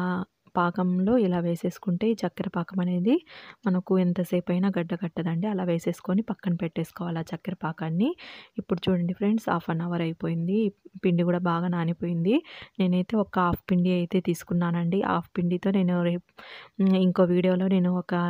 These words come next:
ఇంకో రెసిపీ అయితే చేస్తున్నాను ఫ్రెండ్స్. ఇప్పుడు ఒక హాఫ్ పిండితో నేను ఇలాగా ఈ, ఈ వెరైటీ స్వీట్ అయితే చేస్తున్నానండి. చూడండి, ఇలాగ చిన్న చిన్న బాల్స్ లాగా ఇలా చేసుకొని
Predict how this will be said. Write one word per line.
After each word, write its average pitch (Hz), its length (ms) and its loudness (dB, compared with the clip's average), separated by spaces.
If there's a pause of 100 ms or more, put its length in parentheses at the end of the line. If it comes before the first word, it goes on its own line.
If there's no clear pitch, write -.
(140)
ఇంకో 180 220 2
రెసిపీ 180 340 2
అయితే 175 220 -2
చేస్తున్నాను 170 560 -2
ఫ్రెండ్స్. 240 400 0 (480)
ఇప్పుడు 190 300 -2
ఒక 175 220 -4
హాఫ్ 175 240 -4
పిండితో 185 440 2
నేను 180 280 2 (540)
ఇలాగా 180 440 0 (360)
ఈ, 190 140 0 (720)
ఈ 190 80 4 (120)
వెరైటీ 185 300 2
స్వీట్ - 320 -4
అయితే 175 220 0
చేస్తున్నానండి. 175 800 -2
చూడండి, 180 380 0
ఇలాగ 180 280 0
చిన్న 175 260 -2
చిన్న 180 240 -2
బాల్స్ 175 380 -2
లాగా 170 220 -2
ఇలా 165 160 0
చేసుకొని 185 600 0